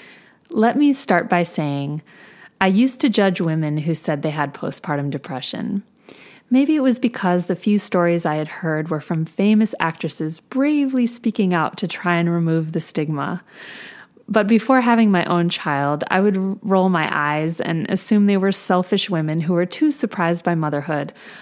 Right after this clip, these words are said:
or maybe they just didn't have the nurturing instinct at all. The truth is that <laughs> with any major life transition, even the ones we desperately want,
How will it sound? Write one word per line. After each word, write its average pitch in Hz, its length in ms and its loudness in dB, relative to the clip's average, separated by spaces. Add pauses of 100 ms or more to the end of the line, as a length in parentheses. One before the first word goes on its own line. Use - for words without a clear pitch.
or 202 80 4
maybe 254 260 4
they 302 140 2
just 254 200 0
didn't 202 200 2
have 180 300 0
the 180 80 2
nurturing 160 480 -2
instinct 151 460 -4
at 143 100 -4
all. 135 380 -2 (880)
The 240 60 6
truth 311 340 0
is 240 160 2
that 156 460 0
<laughs> - 100 -8
with 214 180 2 (120)
any 226 260 4
major 185 380 2
life 156 240 0
transition, 156 800 -4
even 254 240 2
the 226 80 4
ones 170 380 0
we 160 140 -2
desperately 180 760 -4
want, 143 480 -6